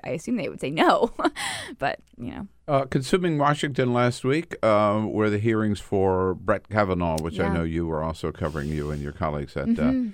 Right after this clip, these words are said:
Speaker 2: at Think Progress. Um, a lot of drama, um, particularly on the first day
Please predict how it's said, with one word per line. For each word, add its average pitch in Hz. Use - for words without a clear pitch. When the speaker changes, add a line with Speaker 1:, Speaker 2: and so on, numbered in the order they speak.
Speaker 2:
at 87
Think 87
Progress. 82
Um, 87
a 101
lot 107
of 98
drama, 98
um, 90
particularly 95
on 85
the 82
first 92
day 90